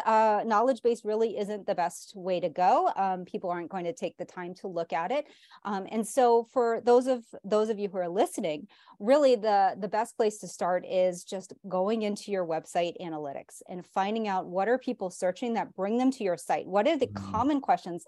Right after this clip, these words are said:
Speaker 1: that are, uh, that's on everybody's mind, and making sure that you have something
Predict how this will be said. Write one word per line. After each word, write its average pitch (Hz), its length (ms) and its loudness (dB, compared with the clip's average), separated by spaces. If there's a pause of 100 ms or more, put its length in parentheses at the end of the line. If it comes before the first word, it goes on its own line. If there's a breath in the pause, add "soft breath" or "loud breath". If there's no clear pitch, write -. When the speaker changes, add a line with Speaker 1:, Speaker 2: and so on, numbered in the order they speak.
(300 soft breath)
Speaker 1:
that 226 140 8
are, 226 340 6
uh, 220 220 -4
that's 208 260 2
on 202 160 4
everybody's 220 560 0
mind, 160 380 -4 (340 soft breath)
and 220 220 2
making 262 320 4
sure 208 160 0
that 175 140 0
you 208 120 -4
have 294 460 0
something 277 680 -2